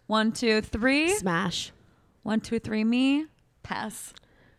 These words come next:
Speaker 2: Why? He's too scrawny?
Speaker 1: Ugh. I don't like his face.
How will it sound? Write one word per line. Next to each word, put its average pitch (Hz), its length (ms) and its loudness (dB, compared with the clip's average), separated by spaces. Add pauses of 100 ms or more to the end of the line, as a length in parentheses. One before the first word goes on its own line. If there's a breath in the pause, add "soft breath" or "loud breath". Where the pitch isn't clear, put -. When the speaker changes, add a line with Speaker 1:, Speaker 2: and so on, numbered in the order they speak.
Speaker 2:
Why? 190 360 4
He's 185 160 2
too 208 100 4
scrawny? 233 560 4
Speaker 1:
Ugh. 302 60 -6 (680 soft breath)
I 269 500 4 (320)
don't 220 380 2
like 214 220 0
his - 260 -4
face. - 640 -10